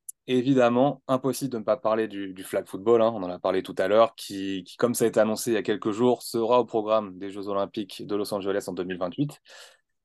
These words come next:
Et donc, euh, bah, comme j'en ai parlé, comme Florian Larose ou, ou chez Cousseau, que j'ai reçu en, en milieu de saison, tu, tu fais aussi du flag, t'as même été en équipe de France de flag, t'avais été, euh, t'avais été appelé.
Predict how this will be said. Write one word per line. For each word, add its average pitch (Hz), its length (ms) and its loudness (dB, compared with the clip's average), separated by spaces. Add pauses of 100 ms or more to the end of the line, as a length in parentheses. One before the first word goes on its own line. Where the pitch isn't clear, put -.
(200)
Et 107 180 -2
donc, 107 380 -4
euh, 104 260 6
bah, 98 140 4
comme 120 240 2
j'en 113 100 0
ai 113 80 0
parlé, 120 320 2
comme 117 160 0
Florian 113 300 0
Larose 113 400 2
ou, 92 160 -12
ou - 160 -12
chez 101 160 -6
Cousseau, 131 540 4
que 107 100 -6
j'ai 98 100 -4
reçu 98 320 -4
en, 101 80 -2
en 95 220 0
milieu 104 180 -4
de 90 60 -10
saison, 131 500 2
tu, 90 480 -4
tu - 80 -10
fais - 140 -8
aussi 95 200 -2
du 87 120 -8
flag, 120 340 4
t'as 101 100 0
même 101 160 -4
été 107 320 -2
en 95 200 0
équipe 95 240 -8
de 98 100 -4
France 95 240 -4
de 92 80 -4
flag, 135 260 0
t'avais 87 200 -6
été, 90 200 -6
euh, 85 200 -8
t'avais - 240 -12
été 85 100 -8
appelé. 117 320 -2